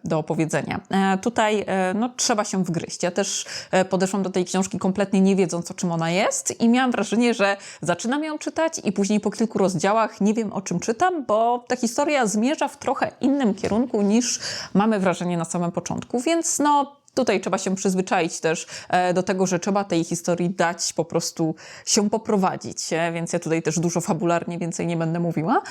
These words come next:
Jest napisana pięknie, tego jej odmówić nie można, ale w tym wypadku mi czegoś tutaj zabrakło. Pomimo tego, że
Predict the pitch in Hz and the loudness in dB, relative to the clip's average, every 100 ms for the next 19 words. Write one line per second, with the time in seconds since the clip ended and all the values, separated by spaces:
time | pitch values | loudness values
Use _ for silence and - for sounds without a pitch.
0 | - - - 190 269 233 - 202 185 160 | -10 -10 0 2 2 -2 0 0 0 -2
1 | 139 - - 185 202 196 202 190 - 185 | -6 -4 -6 -2 0 4 4 4 2 0
2 | 175 185 - 180 165 160 226 466 - _ | 0 -2 -2 -2 -2 0 0 0 -4 _
3 | _ _ _ _ _ - - 208 220 220 | _ _ _ _ _ -12 -2 2 2 0
4 | - - 320 403 392 330 311 311 - 220 | -8 -2 0 2 0 0 0 0 2 2
5 | 208 - 294 339 349 - 262 240 202 165 | 0 -2 0 2 0 0 0 2 2 0
6 | 160 - - - - - - 208 330 381 | -4 -6 -10 -10 -14 -6 0 2 2 2
7 | 339 247 233 202 202 185 | -2 0 0 2 0 0